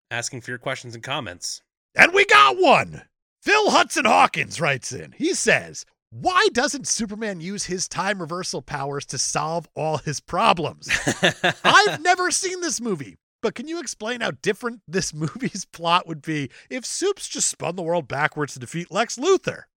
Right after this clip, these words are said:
Speaker 1: It'd be a lot shorter.
Speaker 2: It would be so much shorter. Logic would be reanimated in the middle of the
Speaker 1: <laughs>
Speaker 2: floor over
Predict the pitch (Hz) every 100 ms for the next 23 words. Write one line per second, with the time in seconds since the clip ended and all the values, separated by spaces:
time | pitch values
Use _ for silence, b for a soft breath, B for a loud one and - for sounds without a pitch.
0 | _ _ 117 120 151 139 - 110 180 165
1 | 165 - _ _ 190 196 208 175 - 214
2 | 427 415 170 - - 107 - 202 240 _
3 | _ _ 139 220 320 349 _ 180 185 -
4 | _ _ - 214 196 139 208 190 247 349
5 | 170 147 202 _ _ _ _ 185 196 196
6 | 294 285 254 - 240 339 196 180